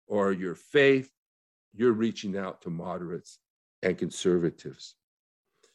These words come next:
So, so what I see here, I'm, what I see here, and the first thing I see here is a book market. People are writing lots of books, selling lots of books on this topic.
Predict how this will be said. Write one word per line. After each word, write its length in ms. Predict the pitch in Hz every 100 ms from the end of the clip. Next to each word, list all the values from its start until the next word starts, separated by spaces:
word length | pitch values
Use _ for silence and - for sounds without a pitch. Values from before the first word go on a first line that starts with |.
| _ _ _ _ _ _ _ _ _
So, 520 | - 131 117 107 - - _
so 300 | 143 127 107 - 107
what 280 | 135 175
I 140 | 143 143
see 260 | - 131
here, 300 | 104 120 101
I'm, 200 | 98 110 101
what 160 | 104
I 160 | 170 190
see 280 | 160 - 85
here, 280 | - 87 - - - _ _ -
and 140 | 143
the 60 | 147
first 400 | - 190 208 -
thing 160 | 160 139
I 120 | 117
see 280 | - 107 95
here 460 | 87 92 90 113 - _ _ _ _
is 140 | 139 135
a 80 | 165
book 280 | 165 175
market. 420 | 110 98 85 90 - _ _ _ _ _ _ _ _ _ -
People 220 | 165 170
are 60 |
writing 300 | 139 147 143
lots 340 | 127 135 151 -
of 80 | 131
books, 320 | 165 110 -
selling 300 | 143 135 120
lots 280 | 127 131 -
of 80 |
books 420 | 104 123 98 - _ _ _ _ _ _ _ _ _ 110
on 240 | 110 101
this 200 | 101 95
topic. 440 | - 120 120 -